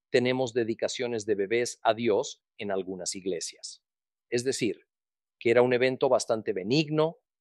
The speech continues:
aunque pagano, que significaba que los padres criarían a ese niño para adorar al dios Molech. El acuerdo general ahora, sin embargo, es que todos estos términos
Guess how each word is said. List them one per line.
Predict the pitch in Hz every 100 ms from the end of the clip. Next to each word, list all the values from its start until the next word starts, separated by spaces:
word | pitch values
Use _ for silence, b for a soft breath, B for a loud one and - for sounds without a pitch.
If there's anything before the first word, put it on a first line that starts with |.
| _
aunque | 110 110 107
pagano, | 87 87 120 131 143 151 _ _ _
que | -
significaba | 107 107 107 101 104 127 127 123
que | 110
los | 95 -
padres | 120 117 123 127 -
criarían | 110 104 95 123 131 110
a | 104
ese | 104 98
niño | 104 120 120 117
para | 98 87
adorar | 85 90 101 104
al | 92
dios | 87 95 95 98
Molech. | 90 87 78 - - - _ _ _ _ _ _ -
El | 123 123
acuerdo | - 208 262
general | 269 190 156 147 143
ahora, | 120 110 95
sin | 82 117 117
embargo, | 113 95 85 82 78 _ _ _ _
es | 147 143
que | 123
todos | - - 202 254 262 -
estos | 196 - 180 -
términos | - 127 117 101 98 - -